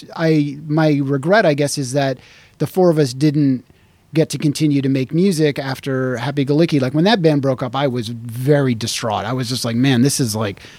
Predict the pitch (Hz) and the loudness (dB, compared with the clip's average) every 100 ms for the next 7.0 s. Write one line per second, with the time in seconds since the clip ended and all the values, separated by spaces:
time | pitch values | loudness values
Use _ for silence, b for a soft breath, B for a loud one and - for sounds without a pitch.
0 | B B 147 147 135 - b b b b | B B -2 -2 -8 -20 b b b b
1 | _ - 139 147 139 - - 123 131 135 | _ -4 0 2 0 -4 -8 -2 0 0
2 | - 127 120 113 113 104 110 107 113 95 | -2 -2 0 0 0 0 -2 -2 -4 -4
3 | - - _ _ _ 120 123 147 - 135 | -8 -10 _ _ _ -4 -2 0 0 0
4 | 110 123 117 113 165 185 127 117 120 120 | 0 0 -2 4 4 4 2 -2 -4 -4
5 | 110 120 151 120 117 131 131 131 127 117 | -2 0 2 2 2 0 0 0 0 0
6 | 120 117 143 208 139 120 123 151 151 | 0 0 0 2 0 -2 -2 -2 -2